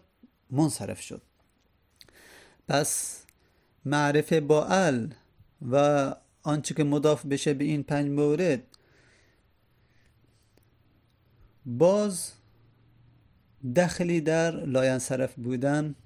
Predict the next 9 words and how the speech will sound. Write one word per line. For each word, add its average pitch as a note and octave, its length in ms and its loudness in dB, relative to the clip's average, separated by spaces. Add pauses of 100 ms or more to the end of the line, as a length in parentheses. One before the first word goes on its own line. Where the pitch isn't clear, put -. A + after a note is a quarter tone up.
(1040)
نداره. A2 640 2
چرا؟ D#3+ 320 0
چون E3+ 280 -2
که D3 100 -2
لا C3 160 4
ینصرف D#3 340 0
اصلاً D3+ 280 0
منصرف C#3+ 520 -2
می‌کنه. G#2 380 -8